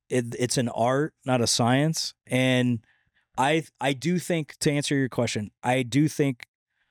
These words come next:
the ambition is always to win M L S Cup, right? Um, I don't think anybody in this building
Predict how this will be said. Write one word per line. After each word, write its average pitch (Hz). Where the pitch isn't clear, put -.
the 143
ambition 170
is 143
always 135
to 131
win 117
M 107
L 98
S 90
Cup, -
right? 113
Um, 120
I 127
don't 147
think 156
anybody 147
in 139
this 131
building 135